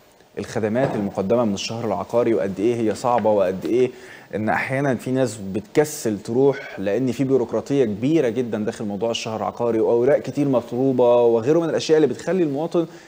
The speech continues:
يعزف تماما عن فكرة إن هو، آه، آه، يقدم ورقه أو إن هو يوثق حاجة في الشهر العقاري. فاللي حصل دلوقتي إن في مشروع قانون مقدم من الحكومة بتعديل بعض أحكام القانون رقم مية وأربعتاشر لسنة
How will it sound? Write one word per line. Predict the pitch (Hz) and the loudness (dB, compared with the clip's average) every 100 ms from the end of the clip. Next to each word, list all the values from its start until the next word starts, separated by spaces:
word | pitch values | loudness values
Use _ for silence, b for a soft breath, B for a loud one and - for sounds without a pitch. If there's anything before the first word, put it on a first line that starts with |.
| B | B
يعزف | 151 156 131 | 0 0 -4
تماما | - 120 147 135 113 | -6 -6 -4 -4 -4
عن | 131 | -6
فكرة | 127 135 117 | -6 -6 -6
إن | 110 | -6
هو، | 107 135 143 | -4 -2 -2
آه، | 135 B B B _ - | -2 B B B _ 0
آه، | 107 107 - 107 107 - | 4 4 2 0 0 -2
يقدم | 107 113 113 175 131 131 113 | 0 2 4 4 2 -2 0
ورقه | 127 101 113 | 0 2 2
أو | 113 107 | 0 -2
إن | |
هو | 110 135 | -2 0
يوثق | 120 135 - | 0 0 -4
حاجة | - 120 | -4 -4
في | 107 | -4
الشهر | - 104 | -6 -8
العقاري. | 82 - 80 | -8 -6 -6
فاللي | - 196 190 | 0 0 0
حصل | 185 170 120 | -2 -2 0
دلوقتي | 113 135 165 | 2 0 0
إن | 165 | -6
في | 127 147 | -6 -6
مشروع | 131 - 139 | -8 -2 -2
قانون | - 110 120 151 156 B B | -2 -4 -2 -2 -4 B B
مقدم | 123 - 135 107 | -2 0 0 -2
من | 92 117 | -4 -6
الحكومة | 107 - 165 185 | -6 -8 -6 -4
بتعديل | 175 175 156 170 | -2 0 2 0
بعض | 139 135 117 | 2 0 0
أحكام | - - 127 120 | -4 -4 -4 -4
القانون | - 107 127 | -6 -6 -2
رقم | 113 113 101 | -4 -4 -6
مية | 107 139 | -6 -4
وأربعتاشر | 123 113 101 131 117 | -4 -4 -4 -4 -4
لسنة | 101 110 | -6 -6